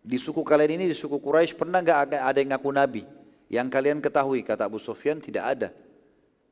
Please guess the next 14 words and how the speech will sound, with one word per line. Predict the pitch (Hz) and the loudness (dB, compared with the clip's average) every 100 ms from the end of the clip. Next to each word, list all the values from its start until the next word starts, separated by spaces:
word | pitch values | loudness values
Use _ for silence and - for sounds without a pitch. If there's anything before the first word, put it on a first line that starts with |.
| _ _ | _ _
Ya, | - - | -20 -12
tentu | - 123 156 | -6 -4 -4
saja | 151 160 | -2 -2
kenapa | 156 151 156 | -2 -2 0
dikatakan | 143 139 131 139 139 | 0 0 0 0 -2
tidak | 123 110 120 | -2 -2 0
ada, | 147 | 0
karena | 139 123 151 190 - - _ _ | -2 -2 -4 -6 -14 -20 _ _
dibahas | 110 123 147 151 165 | -8 2 2 2 -2
di | 143 | -4
sini | 175 | -4
dari | 165 143 | 0 0
suku | 139 180 156 160 | -2 -8 -8 -8
Quraisynya. | 135 147 147 135 - 107 | 0 4 4 2 -6 -10